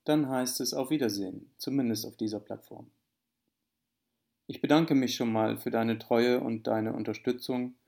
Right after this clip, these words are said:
über die letzten eineinhalb Jahre. Es war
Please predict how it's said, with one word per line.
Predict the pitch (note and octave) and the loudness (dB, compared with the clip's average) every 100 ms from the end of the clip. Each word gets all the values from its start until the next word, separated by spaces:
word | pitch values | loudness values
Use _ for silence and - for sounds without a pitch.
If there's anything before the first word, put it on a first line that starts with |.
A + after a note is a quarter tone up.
| _ _ _ | _ _ _
über | B2+ A#2 | -4 0
die | A#2+ | 2
letzten | A#2 C3 - C3+ | 2 0 -2 -2
eineinhalb | B2+ B2+ B2 B2+ B2 | 0 -2 -4 -6 -2
Jahre. | A2 G#2+ F#2+ - - | 0 -2 -6 -14 -12
Es | D3 - | -8 0
war | C3 C3+ - | 2 2 -2